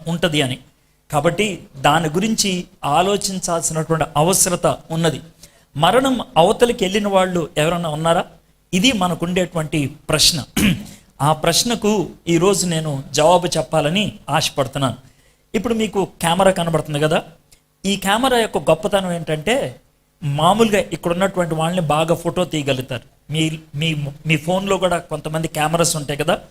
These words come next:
చాలా ఖరీదైనటువంటి కెమెరాస్ ఉన్నటువంటి ఫోన్లు కూడా ఉంటాయి, వాళ్ళు ఫోటోలు తీయగలుగుతారు. అయితే కొన్ని కెమెరాలు ఉంటాయి, లేకపోతే కొన్ని మొబైల్స్ ఉంటాయి. అది ఎలాగో తెలుసా?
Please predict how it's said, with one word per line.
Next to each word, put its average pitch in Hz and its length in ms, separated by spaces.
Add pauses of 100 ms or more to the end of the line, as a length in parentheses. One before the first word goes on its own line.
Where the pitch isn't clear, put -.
(360)
చాలా 156 320 (420)
ఖరీదైనటువంటి 170 720
కెమెరాస్ 160 480
ఉన్నటువంటి 151 520
ఫోన్లు 185 340
కూడా 170 220
ఉంటాయి, 139 280 (420)
వాళ్ళు 151 200
ఫోటోలు 170 340
తీయగలుగుతారు. 139 500 (540)
అయితే 190 220 (180)
కొన్ని 220 280
కెమెరాలు 180 480
ఉంటాయి, 131 240
లేకపోతే 156 220
కొన్ని 185 280
మొబైల్స్ 160 480
ఉంటాయి. 135 260 (360)
అది 139 140
ఎలాగో 180 240
తెలుసా? 170 320